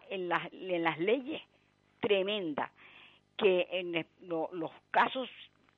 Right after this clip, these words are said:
salen por la ventana con retrasos de años en los tribunales. Esa es la justicia española, y, es la, y en esa justicia está ese Tribunal Supremo que no se cambia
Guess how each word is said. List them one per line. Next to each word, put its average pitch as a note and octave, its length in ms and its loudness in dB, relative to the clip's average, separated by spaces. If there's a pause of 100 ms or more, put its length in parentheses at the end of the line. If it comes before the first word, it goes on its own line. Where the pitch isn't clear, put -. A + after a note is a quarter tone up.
(340)
salen G3+ 300 4
por G3+ 140 -2
la F3+ 80 0
ventana D#3+ 600 -4 (300)
con E3 240 -6
retrasos D#3+ 680 -2
de F3+ 300 -4
años E3+ 540 2 (360)
en E3 100 -10
los D3+ 120 -10
tribunales. D#3 640 -6 (600)
Esa A3+ 420 0
es A#3 160 -2
la A#3 120 -4
justicia G3 600 -10
española, F3 600 -6 (360)
y, F3+ 100 -2
es F#3 80 -4
la, G#3 180 -6
y F3+ 120 -6
en E3+ 80 -6
esa G#3 200 -6
justicia A3 580 -10
está G3+ 440 -4 (260)
ese G3+ 260 -4
Tribunal F3 600 -4 (400)
Supremo G3+ 580 -8
que F#3+ 100 -2
no F3+ 180 -6
se F#3 180 -6
cambia G#3 440 -4